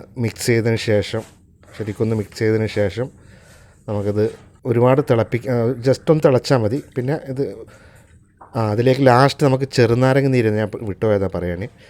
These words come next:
ചെറുനാരങ്ങ നീരും കൂടി ഒരു രണ്ട് സ്പൂൺ, അല്ലെങ്കിൽ ഒരു, ഒരു, ഒരു ചെറുനാരങ്ങൻ്റെ പകുതി ഭാഗം ഒഴിച്ചാൽ മതി. ആ, നമ്മുടെ ഈ ഇത് ശരി, ആവിയിൽ വെച്ച് ശരിയായിട്ടുണ്ട്. നമുക്കതെടുത്ത് കുറച്ച് തണുത്തതിന് ശേഷം ഒരു പ്ലേറ്റിലേക്ക് തട്ടി കൊടുക്കാം.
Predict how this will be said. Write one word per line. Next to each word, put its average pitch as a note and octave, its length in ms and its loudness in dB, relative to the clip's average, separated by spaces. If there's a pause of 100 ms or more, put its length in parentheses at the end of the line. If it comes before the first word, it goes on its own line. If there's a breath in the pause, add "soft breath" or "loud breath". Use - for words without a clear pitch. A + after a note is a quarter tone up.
(320 loud breath)
ചെറുനാരങ്ങ A2+ 560 0
നീരും A2 260 0
കൂടി G#2+ 140 -4 (560 loud breath)
ഒരു A2+ 140 -4
രണ്ട് A#2 280 -2
സ്പൂൺ, F2+ 240 -6 (220)
അല്ലെങ്കിൽ G#2+ 260 -4
ഒരു, A#2+ 80 -2 (180)
ഒരു, C3+ 140 -2 (180)
ഒരു C#3 140 2 (1040 loud breath)
ചെറുനാരങ്ങൻ്റെ B2 540 2
പകുതി A2 300 0
ഭാഗം G#2 220 0
ഒഴിച്ചാൽ F#2+ 280 -2
മതി. F#2+ 160 -8 (200)
ആ, G2+ 240 -8
നമ്മുടെ G#2 220 0 (140)
ഈ - 20 -2 (1160 soft breath)
ഇത് A2 80 -4 (100)
ശരി, A2 240 2
ആവിയിൽ G#2+ 320 2
വെച്ച് G#2+ 200 -2 (200)
ശരിയായിട്ടുണ്ട്. G#2+ 520 0 (920 soft breath)
നമുക്കതെടുത്ത് G#2+ 600 -2 (400)
കുറച്ച് A2+ 280 -4
തണുത്തതിന് G#2 480 0
ശേഷം A2 240 -2
ഒരു G2+ 120 -8
പ്ലേറ്റിലേക്ക് F#2+ 500 -4
തട്ടി F2 220 -6
കൊടുക്കാം. F#2 300 -8